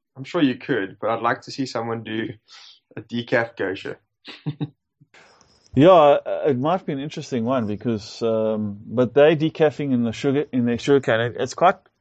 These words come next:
Speaker 2: you know, it's not like sugarcane here. Their sugarcanes aren't very highly processed, so you can actually buy raw processed co-,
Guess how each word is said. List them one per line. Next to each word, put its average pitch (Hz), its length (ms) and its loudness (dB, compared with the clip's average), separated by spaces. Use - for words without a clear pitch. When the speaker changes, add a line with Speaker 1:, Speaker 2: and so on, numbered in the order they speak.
Speaker 2:
you 139 120 -8
know, 151 80 -4
it's 143 100 -8
not 185 140 0
like 180 180 2
sugarcane 143 500 -4
here. 123 460 -2
Their 143 180 0
sugarcanes 175 560 0
aren't 139 240 -2
very 127 280 4
highly 123 380 0
processed, 123 480 -2
so 117 140 0
you 120 260 0
can 135 160 -2
actually 165 220 -2
buy 123 320 4
raw 120 580 6
processed 123 500 0
co-, - 220 -6